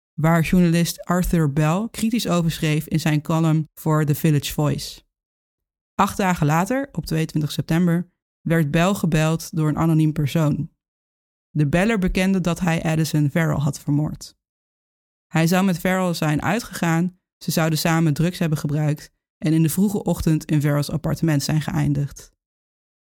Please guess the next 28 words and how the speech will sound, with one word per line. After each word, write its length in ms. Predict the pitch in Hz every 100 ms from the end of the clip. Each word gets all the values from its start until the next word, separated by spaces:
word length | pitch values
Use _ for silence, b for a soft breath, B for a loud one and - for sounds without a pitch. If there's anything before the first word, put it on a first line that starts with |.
| _
Naar 180 | - 160
aanleiding 440 | 117 170 190 185 180
van 100 | 175
het 120 | 170
vreemde 340 | - 175 202
telefoontje 680 | 196 180 156 165 196 196 190
nam 280 | 185 165 165
Bell 200 | 156 160
contact 400 | 165 156 160 156
op 120 | 156
met 140 | 151 139
de 60 |
politie. 600 | 139 147 147 - 147 143 - _ _ _ _
En 160 | - 170
zo 160 | 170
kwam 180 | 180 185
hij 140 | 180 170
erachter 540 | - 196 - 190 185
dat 160 | - 165
de 100 | -
anonieme 460 | 190 214 196 185
beller 300 | 160 160 160
specifieke 580 | 156 - 196 214 196 190
details 680 | 170 160 - 160 165 - -
over 240 | - 165 165
het 100 | 151
plaatsdelict 640 | 165 151 - 156 160 151
wist, 500 | 135 139 - - -